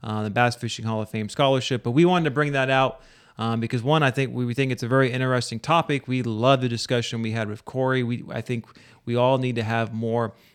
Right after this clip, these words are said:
discussions with our wildlife management as, as anglers. And we need good folks, right, to go in there and try to manage these populations so that they're here for the generation. So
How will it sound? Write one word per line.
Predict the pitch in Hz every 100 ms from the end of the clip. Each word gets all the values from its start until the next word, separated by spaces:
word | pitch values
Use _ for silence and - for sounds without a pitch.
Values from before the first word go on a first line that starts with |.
| -
discussions | 110 - 123 117 120 117
with | 110
our | 113 104
wildlife | 110 110 113 110 117
management | 110 110 113 117
as, | - 104
as | 113 107 -
anglers. | 110 123 131 139 151 - _ _ _ -
And | 110 110
we | 113
need | 123 123
good | 113 127
folks, | - 123 131 - - -
right, | 113 117
to | 117
go | 117 113
in | 117
there |
and | 117
try | 113 113
to | 113
manage | 107 113 113
these | 117 107
populations | 113 113 107 110 113 120
so | - 110 107
that | 110 117
they're | 113 107
here | 107 110
for | - 104
the |
generation. | 104 104 104 107 - 104
So | 110 104